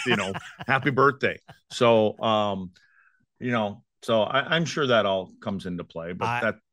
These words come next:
Speaker 1: that, I guess that's me.
Speaker 2: Okay,
Speaker 1: I'm kind
Speaker 2: I
Speaker 1: of
Speaker 2: will not send you the letter where I sign it, Gavin Spittle, Curry College Hall of Fame, twenty eighteen. I won't do
Speaker 1: Yeah.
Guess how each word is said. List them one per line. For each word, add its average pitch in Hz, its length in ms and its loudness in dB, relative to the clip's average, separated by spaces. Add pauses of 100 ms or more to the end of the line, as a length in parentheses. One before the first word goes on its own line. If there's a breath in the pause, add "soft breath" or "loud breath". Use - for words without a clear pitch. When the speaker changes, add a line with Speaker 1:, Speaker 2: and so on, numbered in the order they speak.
Speaker 1:
that, 101 200 -4
I 107 60 0
guess 98 220 -6
that's - 260 -10
me. 82 160 -12
Speaker 2:
Okay, 120 360 -4
Speaker 1:
I'm 120 40 -6
kind 101 140 -6
Speaker 2:
I 131 60 2
Speaker 1:
of 143 80 -2
Speaker 2:
will 139 140 -4
not 135 400 -2
send 151 300 -4
you 165 80 -6
the 156 80 -6
letter 135 400 -6
where 120 220 -8
I 123 160 -8
sign 127 400 -6
it, 110 100 -12
Gavin 123 340 -6
Spittle, 120 320 -8
Curry 120 300 -6
College 110 440 -6
Hall 104 180 -8
of 95 80 -16
Fame, 98 280 -10
twenty 107 360 -8
eighteen. 95 460 -12 (220)
I 107 40 -10
won't 117 260 -4
do 143 120 -6
Speaker 1:
Yeah. 90 200 -6